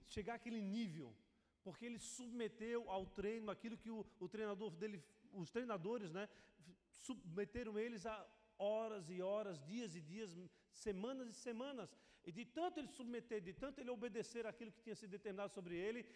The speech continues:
ele ficou tão fera, tão fera, tão fera, tão capacitado, que ele percebeu que ele errou, mas é que aquilo não podia ter acontecido, que o problema era do, era do, né, da, da quadra.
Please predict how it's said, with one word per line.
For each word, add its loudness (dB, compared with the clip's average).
ele 0
ficou -6
tão 0
fera, 0
tão 0
fera, 4
tão -2
fera, 2
tão 0
capacitado, 0
que 0
ele 2
percebeu 2
que -4
ele 0
errou, 6
mas 0
é 0
que -2
aquilo -2
não -2
podia -2
ter 0
acontecido, -2
que -2
o 0
problema 0
era 0
do, -8
era -2
do, 2
né, -10
da, -10
da -6
quadra. -12